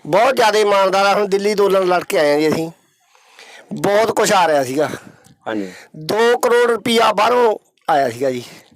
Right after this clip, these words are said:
Speaker 2: ਅੱਛਾ ਜੀ।
Speaker 1: ਉਹ ਕਹਿੰਦੇ ਡੱਲੇਵਾਲ ਸਾਹਿਬ ਨੂੰ, ਕਹਿੰਦੇ, "ਜੀ, ਅਸੀਂ ਤੁਹਾਨੂੰ ਦੇਣਾ।" ਡੱਲੇਵਾਲ ਸਾਹਿਬ ਕਹਿੰਦਾ, "ਯਾਰ, ਗਲਤ ਹੈ।"
Speaker 2: ਹੂੰ।
Speaker 1: ਕਹਿੰਦਾ, "ਕੀ ਗੱਲ, ਮਾਨ ਸਾਹਿਬ?"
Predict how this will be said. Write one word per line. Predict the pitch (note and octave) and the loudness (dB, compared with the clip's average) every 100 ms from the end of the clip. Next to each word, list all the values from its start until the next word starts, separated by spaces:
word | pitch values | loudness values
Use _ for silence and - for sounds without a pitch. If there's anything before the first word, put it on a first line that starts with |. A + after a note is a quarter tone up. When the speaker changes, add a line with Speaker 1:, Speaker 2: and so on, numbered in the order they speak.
| B2+ | -10
Speaker 2:
ਅੱਛਾ | B2+ A#2 | -6 -6
ਜੀ। | F2+ - - - | -6 -14 -6 -2
Speaker 1:
ਉਹ | G#3+ | 0
ਕਹਿੰਦੇ | A3 A#3+ | 2 0
ਡੱਲੇਵਾਲ | G#3+ G3+ G#3 F#3+ | 2 2 2 0
ਸਾਹਿਬ | G3+ | -2
ਨੂੰ, | G#3+ | -2
ਕਹਿੰਦੇ, | A3 G#3+ | -2 -2
"ਜੀ, | G#3 F#3 | 0 -2
ਅਸੀਂ | F3 | -2
ਤੁਹਾਨੂੰ | E3+ D#3+ D3+ | -4 -2 -2
ਦੇਣਾ।" | C3 C3 D#3+ _ _ _ _ - - - | -4 -4 -8 _ _ _ _ -20 -20 -6
ਡੱਲੇਵਾਲ | E3 F3 F3+ F3 | -2 0 0 0
ਸਾਹਿਬ | E3+ E3+ | -4 -2
ਕਹਿੰਦਾ, | F3 F3+ | -2 0
"ਯਾਰ, | E3+ E3+ | 0 -2
ਗਲਤ | C#3+ D#3 - | -2 -4 -6
ਹੈ।" | A2 A2+ - _ _ | -10 -8 -10 _ _
Speaker 2:
ਹੂੰ। | A2+ A2 F#2+ _ - | -12 -12 -12 _ -8
Speaker 1:
ਕਹਿੰਦਾ, | D3+ E3+ | -4 -4
"ਕੀ | - D#3 D3+ | -6 -6 -2
ਗੱਲ, | D3 D3 C#3 - - _ - | -2 -2 -8 -16 -20 _ -8
ਮਾਨ | D3 C#3+ C#3 | -2 -2 0
ਸਾਹਿਬ?" | D#3 | -2